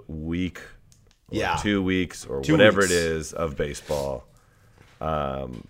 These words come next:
Speaker 1: you know, we talked about, I think we recorded a podcast before the last one where we were m-, bitching and moaning about, is the stove gonna get hot? And then it was
Speaker 2: Yeah.
Speaker 1: like, "Oh, the stove's hot. We have some great time." And then the
Speaker 2: It's super
Speaker 1: stove
Speaker 2: hot.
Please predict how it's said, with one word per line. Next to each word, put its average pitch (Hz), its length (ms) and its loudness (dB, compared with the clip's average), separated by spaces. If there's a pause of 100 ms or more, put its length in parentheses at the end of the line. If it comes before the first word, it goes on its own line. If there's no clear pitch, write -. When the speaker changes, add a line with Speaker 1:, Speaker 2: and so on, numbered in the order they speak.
Speaker 1:
you 92 140 -4
know, 85 120 0
we 90 140 0
talked 98 300 6
about, 87 380 4
I - 40 0
think - 300 -6
we 98 100 -2
recorded 90 420 0
a - 40 -4
podcast 82 680 0 (720)
before 156 340 6
the 131 60 6
last 101 300 8
one 98 140 4
where 87 160 2
we 85 80 2
were 78 220 0 (180)
m-, 85 300 -6 (160)
bitching 107 300 2
and 92 120 -2
moaning 90 320 0
about, 80 300 -2
is 73 100 -8
the 80 60 -12
stove 87 340 0
gonna 80 160 -4
get 76 140 -4
hot? 82 420 -2 (680)
And 82 180 -6
then 82 220 0
it 78 80 0
was 76 140 0
Speaker 2:
Yeah. 73 60 -4
Speaker 1:
like, 80 200 2
"Oh, 139 220 10
the 110 80 4
stove's 107 280 4
hot. 92 300 6
We 87 80 2
have 82 140 2
some 87 100 -10
great 85 220 0
time." 80 340 -4
And 92 80 -6
then 98 260 -2
the 87 100 -4
Speaker 2:
It's - 120 -6
super 113 360 4
Speaker 1:
stove 101 40 -10
Speaker 2:
hot. - 100 -16